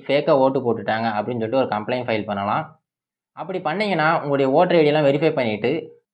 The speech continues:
உங்களை இந்த டெண்டர் வாக்குச்சீட்டு மூலமா உங்களுடைய வாக்குகளை பதிவு செய்ய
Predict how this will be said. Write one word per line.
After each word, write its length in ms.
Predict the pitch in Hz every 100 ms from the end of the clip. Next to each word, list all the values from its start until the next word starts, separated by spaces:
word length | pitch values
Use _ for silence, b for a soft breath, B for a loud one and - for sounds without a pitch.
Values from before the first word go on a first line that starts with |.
| _
உங்களை 320 | 165 202 180 180 139
இந்த 120 | 143 127
டெண்டர் 300 | 139 190 226 175
வாக்குச்சீட்டு 420 | 165 165 147 147 123
மூலமா 240 | 113 131 147
உங்களுடைய 240 | 127 113
வாக்குகளை 420 | 117 135 120 110 147 117
பதிவு 220 | 127 131
செய்ய 220 | 110